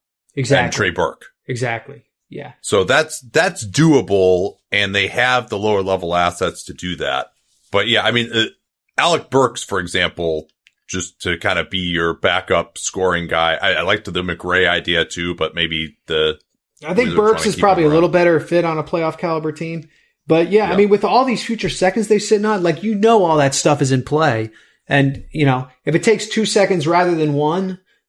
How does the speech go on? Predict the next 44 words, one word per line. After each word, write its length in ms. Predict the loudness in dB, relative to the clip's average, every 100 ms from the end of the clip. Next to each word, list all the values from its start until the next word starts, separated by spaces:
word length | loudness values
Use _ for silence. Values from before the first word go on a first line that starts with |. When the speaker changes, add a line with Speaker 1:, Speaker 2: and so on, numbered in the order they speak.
| _
Speaker 1:
to 80 | 0
get, 360 | 2 0 -4
to 80 | 0
get 120 | 2
one 120 | 2 4
of 80 |
these 140 | 4 4
guys 240 | 2 2
done, 220 | 0 -2 -2
I 60 |
think 180 | -2 -4
at 80 | -2
the 140 | 0
end 140 | 2 2
of 60 |
the 60 | 0
day, 420 | 2 4 4 2
these 220 | 2 0
guys 260 | 2 2 2
in 60 | 0
the 60 |
position 360 | 0 0 0 2
they're 160 | 2 2
in 160 | 0
are 60 | -2
just 140 | -4
like, 140 | -6 -2
"Okay." 380 | 2 4 2 -2 _ _ _ _
I 80 | 0
mean, 140 | 2
this 120 | 2
is 60 | 2
the 80 | 2
whole 160 | 4
reason 280 | 4 2 0
you 80 | -2
did 120 | 0 0
that 120 | 0
Speaker 2:
Yeah. 60 |
Speaker 1:
process 380 | 2 0 0 -4
in 60 | -4
the 60 | -4
first 300 | -4 -6 -6
place. 380 | -10 -10 -14